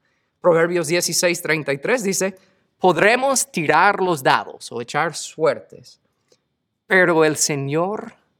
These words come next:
decide cómo caen". Aquí nos dice que hasta algo tan insignificante como tirar unos dados, que Dios es el que decide cómo caen. O sea, con ese nivel,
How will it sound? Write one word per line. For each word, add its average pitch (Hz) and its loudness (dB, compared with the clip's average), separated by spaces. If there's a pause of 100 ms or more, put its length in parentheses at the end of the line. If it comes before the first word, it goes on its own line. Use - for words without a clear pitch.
(440)
decide 147 -4 (640)
cómo 143 -4 (320)
caen". - -4 (720)
Aquí 175 -6
nos 151 -4
dice 151 -2
que 160 0
hasta 185 4
algo 277 -2 (240)
tan 262 0
insignificante 214 0
como 165 -4
tirar 196 0
unos 196 -4
dados, 143 0 (360)
que 226 4
Dios 220 2
es 180 -2
el 170 0
que 165 -4
decide 160 -2
cómo 170 -4 (260)
caen. 185 -2
O 160 -2
sea, 170 2
con 180 -2
ese 254 0
nivel, 208 0